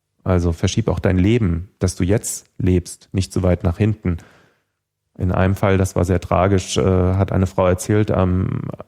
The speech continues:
äh, Bett ihres sterbenden Mannes, dass sie immer gesagt haben, wenn wir mal pensioniert sind, dann werden wir all das nachholen, was jetzt nicht geht. Dann ist er pensioniert gewesen, sie haben noch einen zweiwöchigen Urlaub machen können, aus dem er krank schon zurückkam und dann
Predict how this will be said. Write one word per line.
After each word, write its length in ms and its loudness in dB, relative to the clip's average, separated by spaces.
äh, 420 -2
Bett 240 0
ihres 480 0
sterbenden 480 0
Mannes, 400 2
dass 200 -2
sie 180 2
immer 260 2
gesagt 320 0
haben, 160 0
wenn 260 0
wir 120 0
mal 160 2
pensioniert 560 -2
sind, 180 -4
dann 160 0
werden 240 0
wir 120 0
all 100 0
das 160 -2
nachholen, 420 0
was 140 -4
jetzt 200 -4
nicht 200 -6
geht. 260 -2
Dann 340 2
ist 160 0
er 80 2
pensioniert 480 0
gewesen, 380 0
sie 100 0
haben 100 0
noch 140 0
einen 160 2
zweiwöchigen 640 -2
Urlaub 340 0
machen 300 0
können, 260 0
aus 140 0
dem 160 0
er 100 2
krank 240 -2
schon 160 -2
zurückkam 600 -2
und 260 -4
dann 320 -2